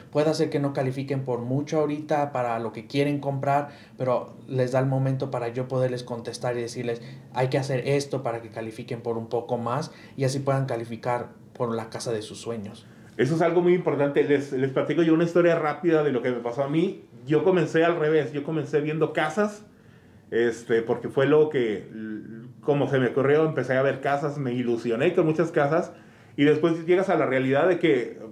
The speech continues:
Speaker 2: pues, lo más probable es que no te alcanza para esa super casa que estás viendo. Entonces, es pérdida de tiempo, es ilusionarte a veces,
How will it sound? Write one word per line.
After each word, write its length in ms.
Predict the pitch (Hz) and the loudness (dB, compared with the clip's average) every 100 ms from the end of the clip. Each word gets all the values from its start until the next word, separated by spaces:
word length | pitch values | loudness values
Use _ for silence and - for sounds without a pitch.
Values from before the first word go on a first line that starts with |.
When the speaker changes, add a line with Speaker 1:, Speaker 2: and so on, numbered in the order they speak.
| - | -6
Speaker 2:
pues, 180 | 135 127 | -6 -2
lo 140 | 127 | -2
más 140 | 127 127 | -2 0
probable 240 | 165 160 | 2 4
es 80 | 160 | 2
que 100 | 156 | 0
no 140 | 147 | 2
te 80 | 151 | 2
alcanza 420 | 151 151 147 143 | 2 2 0 -2
para 160 | 131 123 | -2 -2
esa 220 | 123 113 - | -4 -8 -12
super 400 | - - 120 110 | -6 -4 -2 -4
casa 260 | 127 127 147 | -4 -2 -4
que 60 | |
estás 220 | 127 123 135 | -2 -2 2
viendo. 440 | 143 147 190 - - - - - | 2 4 0 -2 -16 -20 -16 -10
Entonces, 480 | 120 135 147 147 - | -2 2 2 0 -4
es 160 | 131 | -6
pérdida 300 | - 180 220 | 2 4 6
de 80 | 226 | 4
tiempo, 520 | 220 180 160 170 170 - 131 | 4 2 2 -2 -2 -10 -10
es 160 | 127 | -6
ilusionarte 720 | 160 160 147 123 135 139 160 | -4 -2 -2 0 0 0 2
a 40 | 147 | 4
veces, 440 | 143 139 175 - | 4 2 -2 -4